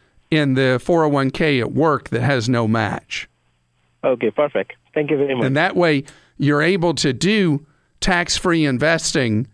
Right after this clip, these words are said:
Speaker 1: where you're, uh, putting the most efficient money to work first in your Roth I R A that's low cost, and then in your non-low cost Roth four oh one K,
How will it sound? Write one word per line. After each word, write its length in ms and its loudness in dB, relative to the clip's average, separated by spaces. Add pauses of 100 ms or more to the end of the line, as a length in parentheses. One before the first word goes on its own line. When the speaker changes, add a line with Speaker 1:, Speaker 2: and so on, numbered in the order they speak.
(400)
Speaker 1:
where 220 0
you're, 300 2 (280)
uh, 400 0 (220)
putting 360 0 (300)
the 100 0
most 260 0
efficient 520 -2
money 380 0
to 120 -4
work 340 0
first 560 -2 (200)
in 120 0
your 180 2
Roth 340 0
I 180 0
R 120 2
A 100 2
that's 160 -4
low 180 0
cost, 720 -2 (580)
and 180 0
then 280 2
in 120 2
your 160 2
non-low 600 2
cost 600 -2 (520)
Roth 320 0
four 180 2
oh 60 2
one 180 0
K, 520 0